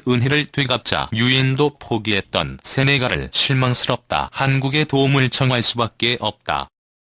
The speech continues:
우리 목숨 줄 한국에 맡기겠다.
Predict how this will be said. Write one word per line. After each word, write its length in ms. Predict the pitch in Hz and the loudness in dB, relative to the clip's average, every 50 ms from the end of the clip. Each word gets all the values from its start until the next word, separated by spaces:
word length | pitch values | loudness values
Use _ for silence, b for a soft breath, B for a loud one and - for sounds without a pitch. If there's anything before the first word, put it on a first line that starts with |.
| _ _ _ _ | _ _ _ _
우리 280 | - 131 143 160 165 160 | -2 0 2 2 4 4
목숨 440 | 139 127 - - - - 131 117 | 2 2 0 0 0 0 0 -2
줄 300 | 104 - 87 73 67 65 - | -2 -2 -2 -2 -4 -6 -4
한국에 560 | - 131 127 127 127 127 127 127 123 127 - - | -2 0 0 0 0 0 0 2 0 0 0 0
맡기겠다. 800 | 117 113 110 - - 120 104 110 107 - - - 82 76 73 71 | -2 -2 -2 0 -2 0 0 0 -2 -2 -4 -4 -4 -4 -4 -8